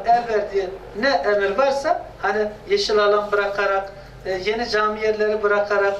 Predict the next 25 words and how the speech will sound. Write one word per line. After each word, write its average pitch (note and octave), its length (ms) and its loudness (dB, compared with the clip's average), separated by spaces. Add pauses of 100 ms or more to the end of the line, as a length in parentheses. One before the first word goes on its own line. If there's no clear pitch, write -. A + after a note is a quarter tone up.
(260)
yeni B3+ 220 -2
okul A#3+ 360 0
yerleri, G#3+ 540 2 (300)
yeni C4 200 0 (120)
parklar, B3 580 2
bahçeler, A#3+ 500 2
sağlık A#3+ 480 2
tesisi, A#3 340 -6 (280)
yani C4 260 2
kanunda A#3 460 0
hepsi B3+ 360 2
belli. A3+ 360 2 (560)
E, G#3+ 180 4 (200)
yapılması A#3 580 0
gereken F#3+ 520 0
ne B3+ 100 4
varsa G#3 380 2
onları A#3 420 2 (180)
ayıracağız. B3 540 2 (600)
Ondan B3 300 0
sonra, G#3+ 280 -2 (720)
e, G#3 260 2
beş C#4 200 2
kat E4 320 0
mı, - 80 0